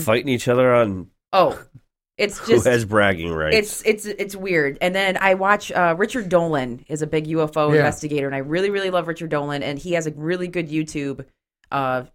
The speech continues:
Speaker 2: show that he will just break down stuff, like, in ways that you can understand.
Speaker 1: I've heard that name.
Speaker 2: Richard Dolan's great. And so I try to watch his stuff every week. And,
Speaker 3: Yeah.
Speaker 2: uh, but this Nimitz stuff is just, it's confusing.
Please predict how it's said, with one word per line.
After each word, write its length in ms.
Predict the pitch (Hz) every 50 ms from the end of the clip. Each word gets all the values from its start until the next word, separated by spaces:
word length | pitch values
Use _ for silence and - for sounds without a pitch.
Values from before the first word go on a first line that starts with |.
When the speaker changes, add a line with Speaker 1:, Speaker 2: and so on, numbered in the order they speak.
| _
Speaker 2:
show 380 | - - - 156 143 135 131 131 -
that 360 | 151 147 139 135 135 135 - _ _
he 180 | - - 170 180
will 120 | 180 185
just 220 | 175 175 165 147 131
break 320 | 135 147 151 151 147 139
down 260 | 160 160 147 143 139 135
stuff, 520 | - - - 143 135 127 - - - - _ _ _ _ _ _ _ _ _ _ -
like, 200 | 160 156 156 _ _ -
in 240 | - 147 139 - - -
ways 320 | 151 147 151 180 202 156
that 100 | - 156
you 140 | - 147 170
can 160 | 165 - 143
understand. 640 | - 131 156 143 139 131 - - - 135 151 147 - 123
Speaker 1:
I've 60 | 117
heard 220 | 113 113 110 101 95
that 180 | 98 87 71
name. 300 | 69 87 85 85 82 78 - _ _ _ _ -
Speaker 2:
Richard 340 | 175 185 185 - 226 220 202
Dolan's 420 | 190 180 180 175 170 180 160 147
great. 440 | 151 151 160 156 139 120 110 107 - _ _ _ _ _ _ _ _ _ _ -
And 380 | - 165 160 160 160 151 151 -
so 140 | - 180
I 80 | 156 156
try 220 | 156 - 185 196
to 180 | 190 185 175 175 _ -
watch 320 | 170 170 170 165 165 -
his 180 | - 175 165 165
stuff 260 | - - 165 156 156
every 200 | 151 143 143 147
week. 400 | 139 135 139 139 143 139 - - _
And, 320 | - 139 139 135 131 127 127
Speaker 3:
Yeah. 120 | 101 90 80 - - _ -
Speaker 2:
uh, 220 | 135 139 123 120 -
but 280 | - - 151 147 - -
this 260 | 147 170 180 175 -
Nimitz 400 | 165 165 160 170 180 175 175 175
stuff 540 | - - - - 170 165 160 160 - - - -
is 220 | - 139 131 127
just, 280 | - - 147 139 - - _ _ _ -
it's 320 | 170 170 170 170 - - -
confusing. 720 | - 226 202 185 - 120 131 131 - 117 113 104 - 90